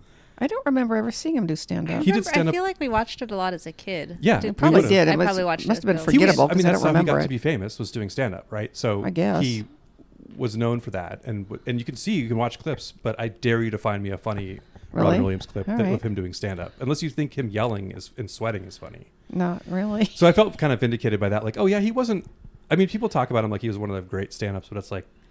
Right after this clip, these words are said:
Speaker 3: watch it and tell me if you still
Speaker 1: I
Speaker 3: think
Speaker 1: don't
Speaker 3: this is great.
Speaker 1: remember
Speaker 3: It's like
Speaker 1: ever,
Speaker 3: Lenny
Speaker 1: I
Speaker 3: Bruce or something where it's like, I get that he's influential, but tell me a l-, funny Lenny Bruce bit.
Speaker 1: Yeah, exactly. Yeah, I think Lenny Bruce is more of a ranter, really.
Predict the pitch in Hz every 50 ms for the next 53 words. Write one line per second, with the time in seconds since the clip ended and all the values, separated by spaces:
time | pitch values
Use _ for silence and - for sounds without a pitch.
0 | _ - - - - - - - - 64 92 90 - - - 104 98 95 92 92
1 | - - - 110 101 98 95 92 87 90 - - 110 - - 117 - 285 415 480
2 | 539 - - 262 254 240 240 226 208 208 180 156 135 143 214 226 220 - 123 117
3 | 127 123 123 110 113 101 104 104 101 - - 104 95 - - - - - - -
4 | - 202 190 185 151 113 - 135 131 - 113 104 110 127 - 117 104 98 98 -
5 | - - - - - - - - - - - - 147 160 165 147 120 110 - -
6 | 117 127 123 107 101 113 117 104 - - 107 123 120 - - - 85 92 - _
7 | - - - - - 180 185 180 170 165 - 185 165 165 170 - 170 165 156 165
8 | 165 - 175 175 165 175 180 - - - - - - - 92 - - - - -
9 | - - - - - 170 170 - - - - - 190 - _ - _ _ - -
10 | - - - - - - - - - - 180 - - 185 - - 180 160 170 -
11 | - - - - 185 180 175 175 170 180